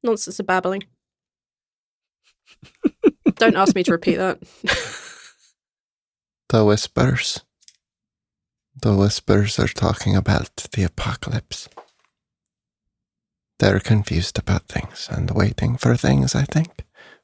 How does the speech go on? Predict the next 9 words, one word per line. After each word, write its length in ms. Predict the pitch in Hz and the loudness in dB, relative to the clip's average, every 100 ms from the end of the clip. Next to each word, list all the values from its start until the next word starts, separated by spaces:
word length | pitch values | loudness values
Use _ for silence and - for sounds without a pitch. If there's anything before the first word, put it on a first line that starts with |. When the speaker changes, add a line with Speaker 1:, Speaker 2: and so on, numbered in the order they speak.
| - | 0
Speaker 2:
Rawl 220 | 95 92 | 4 4
will 100 | 90 | 2
go 180 | 87 80 | 2 4
over 260 | 73 80 - | 4 2 2
the 120 | - | 2
whispers 440 | 76 - - 90 | 0 -2 -2 0
with 140 | - - | 0 0
everyone. 400 | - 85 98 101 _ _ - _ _ _ _ - _ | 0 0 0 0 _ _ -20 _ _ _ _ -20 _
Speaker 1:
Okay. 180 | 359 285 | -4 -4